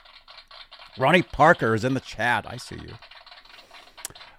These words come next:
All right, let's do this. And Michael B. Live is here, too. Hey, good to see you, man. Yeah, you guys.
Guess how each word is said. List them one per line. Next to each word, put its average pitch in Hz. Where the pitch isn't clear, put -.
All 170
right, 233
let's 165
do 220
this. 220
And 180
Michael 220
B. 247
Live 220
is 151
here, 175
too. 233
Hey, 202
good 190
to 190
see 226
you, 226
man. 220
Yeah, 269
you 240
guys. 254